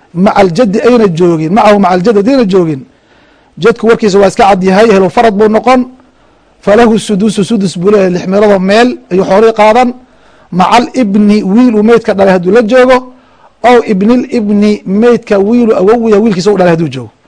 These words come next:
sudus buu qaadan. Inta kalena de waxaa casabaynaysaa, "Faliawlaa rajulin dhakarin," weeyaanoo ibnigaa casabaynoo qaadan. Jadkana waxaa leeyahay, "Iskaga dhex baxa sabab adigu faradkaadi, suduskaada qaada," baa laleeyahay. Ikhwana ma joogto wax la qaybsado.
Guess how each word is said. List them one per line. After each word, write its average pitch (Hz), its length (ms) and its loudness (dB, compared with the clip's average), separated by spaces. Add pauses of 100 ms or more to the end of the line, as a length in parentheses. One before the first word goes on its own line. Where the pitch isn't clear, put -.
sudus 220 320 -4
buu 214 140 -2
qaadan. 247 420 2 (380)
Inta 247 220 0
kalena 226 240 2
de 208 60 0
waxaa 180 260 0
casabaynaysaa, 185 760 -2 (360)
"Faliawlaa 208 580 2
rajulin 190 480 -2
dhakarin," 220 360 0
weeyaanoo 233 580 2 (260)
ibnigaa 220 360 2
casabaynoo 196 360 -2
qaadan. 170 320 -2 (520)
Jadkana 226 300 2
waxaa 202 180 2
leeyahay, 226 160 2
"Iskaga 220 220 0
dhex 202 160 -2
baxa 175 180 0
sabab 214 240 0
adigu 220 200 2
faradkaadi, 175 540 0 (380)
suduskaada 202 500 0
qaada," 180 260 2
baa 160 100 0
laleeyahay. 147 260 -6 (460)
Ikhwana 247 320 2
ma 226 120 4
joogto 185 260 2
wax 202 100 0
la 196 60 2
qaybsado. 135 360 -6